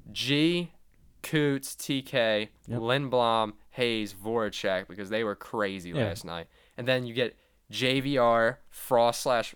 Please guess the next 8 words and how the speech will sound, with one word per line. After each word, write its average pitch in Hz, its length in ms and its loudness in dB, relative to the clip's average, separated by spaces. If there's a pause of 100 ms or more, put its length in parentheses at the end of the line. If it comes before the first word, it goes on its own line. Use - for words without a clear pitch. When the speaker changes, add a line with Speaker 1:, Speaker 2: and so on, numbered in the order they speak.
(140)
Speaker 1:
Rubtsov, 101 640 0 (260)
Farabee. 87 440 0 (1120)
Speaker 2:
Yeah, 98 140 -10 (180)
dude. 90 80 -20
Speaker 1:
J 156 260 6
V 202 120 2
R 196 160 10
Frost 143 480 4